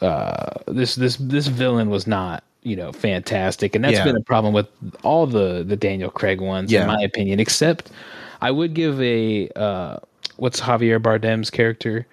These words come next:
Speaker 1: um,
Speaker 2: Ah.
Speaker 1: in, in, in that movie when he's
Speaker 2: Yeah.
Speaker 1: blonde?
Speaker 2: I'll
Speaker 1: I can't
Speaker 2: look it
Speaker 1: remember
Speaker 2: up.
Speaker 1: his name, but he's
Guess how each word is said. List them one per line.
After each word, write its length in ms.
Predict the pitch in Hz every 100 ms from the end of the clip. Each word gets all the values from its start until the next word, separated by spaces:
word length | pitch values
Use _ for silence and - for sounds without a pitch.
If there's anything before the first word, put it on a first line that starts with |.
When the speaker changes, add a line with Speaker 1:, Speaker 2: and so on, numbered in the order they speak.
| - - - _ _ -
Speaker 1:
um, 260 | 107 90 82
Speaker 2:
Ah. 320 | - - - 110 -
Speaker 1:
in, 140 | 107 104
in, 20 |
in 200 | 98 110
that 180 | 104 101
movie 240 | 107 104
when 140 | 110
he's 180 | 117 113
Speaker 2:
Yeah. 220 | 117 104
Speaker 1:
blonde? 280 | 101 101 104 _ - _ _ _ -
Speaker 2:
I'll 80 | 104
Speaker 1:
I 20 |
can't 0 |
Speaker 2:
look 60 | 139
it 40 |
Speaker 1:
remember 180 | 135 127
Speaker 2:
up. 20 |
Speaker 1:
his 160 | 117 -
name, 280 | 104 95 92 - -
but 200 | 117 110
he's 480 | 123 175 196 120